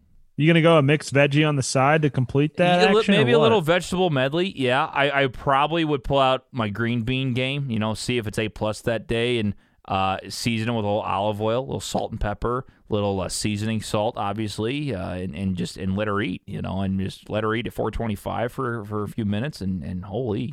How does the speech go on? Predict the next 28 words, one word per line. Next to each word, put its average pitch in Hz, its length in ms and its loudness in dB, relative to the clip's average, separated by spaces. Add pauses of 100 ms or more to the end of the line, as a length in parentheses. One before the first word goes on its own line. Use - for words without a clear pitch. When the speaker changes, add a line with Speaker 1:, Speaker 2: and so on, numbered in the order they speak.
(100)
Speaker 2:
shit. - 280 -12 (760)
Speaker 1:
What's 151 280 2
gonna 165 140 4
be 160 80 6
the 147 80 6
wine 147 300 4
pairing 120 300 0
with 113 120 -6
that? 117 240 -6 (440)
Speaker 2:
Oh, 160 360 6
wine 143 320 4
pairing, 151 260 0
we 135 60 -4
got 139 160 2
a 131 40 -6
nice 127 320 -2
red, 101 520 -4
you 92 160 -6
know, 95 160 -4
a 98 40 -4
nice 98 300 -6
cab. 92 460 -6 (180)
Uh, 98 320 -6 (160)
we - 80 -12
get 98 160 -10
it 98 80 -12
from 92 160 -8
Cali, 95 460 -6